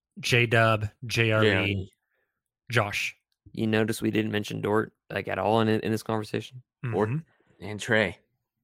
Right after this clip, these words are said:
Speaker 3: And I don't think that's on purpose, right?
Speaker 2: No.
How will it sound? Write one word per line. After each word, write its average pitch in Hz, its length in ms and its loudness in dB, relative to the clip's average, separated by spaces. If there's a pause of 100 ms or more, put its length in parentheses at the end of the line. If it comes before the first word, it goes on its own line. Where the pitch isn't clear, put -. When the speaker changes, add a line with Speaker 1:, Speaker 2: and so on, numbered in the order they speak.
(1800)
Speaker 3:
And 107 160 0
I 98 80 2
don't 107 160 0
think 110 140 0
that's 101 160 -2
on 95 140 -6
purpose, 104 360 -4
right? 98 220 -2 (320)
Speaker 2:
No. 92 200 -10